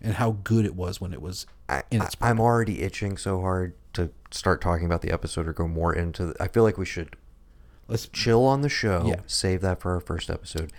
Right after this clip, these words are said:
Speaker 2: and transition into the two gentlemen who we're gonna be talking about
Speaker 1: Right.
Speaker 2: and where they are at career-wise, because we've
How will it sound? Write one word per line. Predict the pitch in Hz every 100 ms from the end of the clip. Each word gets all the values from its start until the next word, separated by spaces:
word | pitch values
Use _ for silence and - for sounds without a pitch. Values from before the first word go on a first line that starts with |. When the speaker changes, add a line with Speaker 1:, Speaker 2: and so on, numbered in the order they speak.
| - - -
Speaker 2:
and | - 87
transition | - 92 80 85 80 80
into | 78 78 - 73 76
the | -
two | - 80
gentlemen | 73 76 78 80
who | 80
we're | 73
gonna | 76
be | 76 80
talking | 73 82 85
about | 76 80
Speaker 1:
Right. | 92 - - - -
Speaker 2:
and | 98 90
where | 98 107 113 110
they | 90 90 104 123
are | 107 87
at | 101 107 90 - - - - -
career-wise, | 104 90 101 101 87 80 78 - 87 -
because | 85 87
we've | 82 95 87